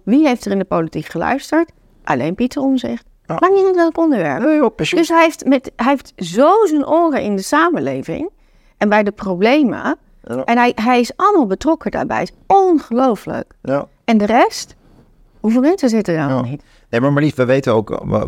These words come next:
Speaker 2: uit eerdere gesprekken wel eens van... Hè, dat jij wat, wat, wat, wat radicaler, wat rechtser of zo... en ik wat linkser, wat conservatiever in onze gesprekken zitten. Dat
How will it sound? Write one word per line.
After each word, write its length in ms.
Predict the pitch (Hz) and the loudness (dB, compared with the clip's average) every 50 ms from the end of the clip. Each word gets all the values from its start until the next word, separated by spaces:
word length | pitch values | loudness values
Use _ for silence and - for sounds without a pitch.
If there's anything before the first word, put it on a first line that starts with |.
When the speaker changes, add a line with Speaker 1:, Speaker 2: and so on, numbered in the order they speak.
| 110 104 | -4 -6
Speaker 2:
uit 240 | - - - 120 104 | -4 -2 -2 0 0
eerdere 240 | 107 123 120 113 | 2 0 0 0
gesprekken 400 | 92 - - - 107 110 - - | -2 -6 -4 -2 -2 -2 0 0
wel 100 | 107 107 | 0 0
eens 120 | 104 101 - | 0 -2 -2
van... 160 | - 107 113 | -2 -2 0
Hè, 80 | 127 139 | 0 0
dat 120 | 127 107 | 0 2
jij 220 | 113 117 110 101 | 2 2 2 2
wat, 220 | 101 104 104 - - | 2 0 -2 -2 -4
wat, 180 | - 107 - - | -6 -6 -6 -2
wat, 200 | - 107 101 - 92 | -2 -2 -2 -2 -2
wat 180 | 92 104 101 - | -4 -4 -2 0
radicaler, 600 | 110 110 101 98 - - 123 123 123 123 120 110 | 0 0 0 0 0 0 0 2 2 0 0 0
wat 160 | 101 101 - | -2 -4 -4
rechtser 420 | 98 113 117 - - - 120 104 | -2 -4 -4 -4 -2 -2 -2 -2
of 160 | 101 107 101 | -2 -4 -4
zo... 220 | - 113 110 107 101 | 0 0 2 2 2
en 80 | 98 | 2
ik 80 | 107 101 | 0 0
wat 120 | 101 104 | 0 0
linkser, 320 | 98 113 117 117 - - 113 | 0 2 0 0 0 -2 -4
wat 80 | 104 - | -4 -4
conservatiever 600 | - 110 98 - - 104 - 139 143 135 131 - | -4 -6 -6 -6 -8 -8 -4 -4 -4 -2 -2 -2
in 240 | - 117 117 113 - | 0 0 0 0 0
onze 240 | - 117 104 110 | -2 -4 -4 -6
gesprekken 360 | 101 - - - 127 123 - 107 | -6 -6 -4 -2 -2 -2 -2 -2
zitten. 280 | - 120 107 - 156 - | -2 -2 0 0 -2 -2
Dat 80 | - | -2